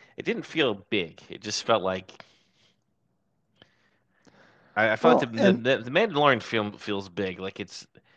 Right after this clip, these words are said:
Speaker 1: like, almost like you're watching an extended movie. Boba Fett definitely feels like you're watching a T V show.
Speaker 2: Well, and, and then the other thing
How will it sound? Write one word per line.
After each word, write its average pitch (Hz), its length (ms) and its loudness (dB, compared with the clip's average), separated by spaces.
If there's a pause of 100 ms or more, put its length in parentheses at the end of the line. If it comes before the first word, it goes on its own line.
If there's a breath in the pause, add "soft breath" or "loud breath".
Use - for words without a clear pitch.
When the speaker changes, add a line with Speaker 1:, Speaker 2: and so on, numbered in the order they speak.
(320 soft breath)
Speaker 1:
like, 107 140 -10
almost 127 320 -2
like 113 100 -2
you're 107 100 -2
watching 104 280 0
an 92 40 -10
extended 92 360 -4
movie. 87 460 -8
Boba 175 240 2
Fett 98 200 2
definitely 98 300 -2
feels 95 160 -4
like 95 120 -6
you're 92 100 -6
watching 87 300 -8
a - 20 -16
T 87 160 -12
V 76 120 -16
show. - 280 -16 (1300 loud breath)
Speaker 2:
Well, 214 220 4
and, 214 360 2
and 196 220 4
then 196 520 0 (480)
the 170 300 -2
other 196 240 2
thing 147 480 0